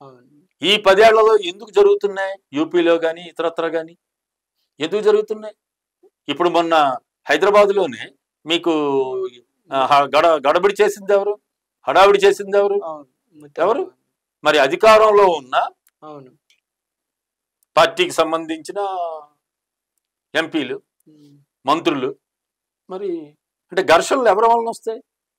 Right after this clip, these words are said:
Speaker 2: అసలు ఐక్యత, భారతీయుల మధ్య ఐక్యత ఉంది.
Speaker 1: ఆ.
Speaker 2: అందుకే భారతదేశం స్వాతంత్రం వచ్చిన తర్వాత ఇంత భిన్నత్వంలో కూడా ఇప్పటికీ స్వాతంత్రం నిలబడ్డానికి, ప్రజాస్వామ్యం ఉండడానికి భారతీయుల మధ్య ఉన్న ఐక్యత.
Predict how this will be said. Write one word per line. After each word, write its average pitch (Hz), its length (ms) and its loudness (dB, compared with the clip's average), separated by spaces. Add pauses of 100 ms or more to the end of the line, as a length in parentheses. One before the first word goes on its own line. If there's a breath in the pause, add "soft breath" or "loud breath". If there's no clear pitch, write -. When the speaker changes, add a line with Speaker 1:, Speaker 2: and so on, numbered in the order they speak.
(300)
Speaker 2:
అసలు 180 200 2
ఐక్యత, 185 460 0 (540)
భారతీయుల 214 520 2
మధ్య 208 260 0
ఐక్యత 214 320 -2
ఉంది. 233 340 -6 (320)
Speaker 1:
ఆ. 147 260 -20
Speaker 2:
అందుకే 208 320 2
భారతదేశం 202 680 4
స్వాతంత్రం 185 540 -4
వచ్చిన 180 300 -8
తర్వాత 170 600 -2 (540)
ఇంత 196 560 0
భిన్నత్వంలో 196 800 0
కూడా 180 280 0
ఇప్పటికీ 196 680 -2
స్వాతంత్రం 175 840 -6
నిలబడ్డానికి, 135 1040 -4 (640)
ప్రజాస్వామ్యం 165 720 2
ఉండడానికి 143 920 -6 (360)
భారతీయుల 202 560 2
మధ్య 180 300 -6
ఉన్న 185 200 -8
ఐక్యత. - 480 -8